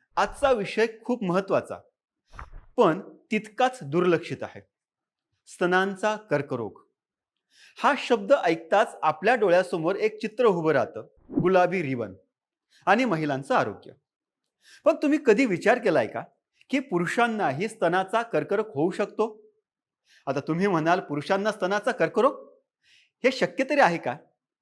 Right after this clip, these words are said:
तर याच प्रश्नाचं उत्तर देण्यासाठी आणि समाजात रुजलेले गैरसमज दूर करण्यासाठी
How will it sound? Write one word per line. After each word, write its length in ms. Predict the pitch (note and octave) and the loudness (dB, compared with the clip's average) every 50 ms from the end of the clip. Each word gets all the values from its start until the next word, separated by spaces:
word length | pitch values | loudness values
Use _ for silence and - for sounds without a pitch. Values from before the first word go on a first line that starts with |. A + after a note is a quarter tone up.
| _ _ _ _ _ _ _ _ - | _ _ _ _ _ _ _ _ -12
तर 80 | C#3 A2+ | -12 -10
याच 320 | A2+ A#2 C#3 F3+ A3 - | -4 2 4 4 4 4
प्रश्नाचं 560 | - G3+ G3 F3+ - - E3+ E3 D#3+ - F3 | 0 -6 -6 -6 -4 -2 -4 -4 -2 0 -2
उत्तर 320 | C#3+ B2+ - - A3+ A3+ G3 | -2 -2 0 2 2 2 4
देण्यासाठी 680 | E3 D3+ C#3 B2+ A#2+ - B2 A2 - - G#2 A2+ - _ _ _ _ - | 2 2 0 0 -4 -4 -6 -8 -8 -10 -16 -16 -18 _ _ _ _ 0
आणि 180 | D#3 F3 A#3 A#3 | 0 0 0 0
समाजात 580 | - - - A3 F3 F#3+ G3+ G3+ G3+ A#3 B3 A#3+ | -2 0 0 2 4 4 2 4 2 2 0 0
रुजलेले 520 | E3+ C#3 C#3+ E3 F3 E3+ F#3+ G3+ G3+ A3 G#3 | -2 -4 -4 -4 -4 0 2 2 4 4 2
गैरसमज 640 | D3+ C3+ D3 F3 G#3+ G#3 - G#3 F#3+ G3+ G#3 G3 G3 | 0 2 0 0 0 0 -4 -4 -2 -4 -4 -6 -8
दूर 220 | B2+ B2 F3 A3+ A#3 | -6 -2 0 0 0
करण्यासाठी 640 | - F#3+ E3 D3 C#3 B2 - - A2 - - A#2 | 0 0 0 0 -2 -4 -4 -6 -10 -10 -10 -16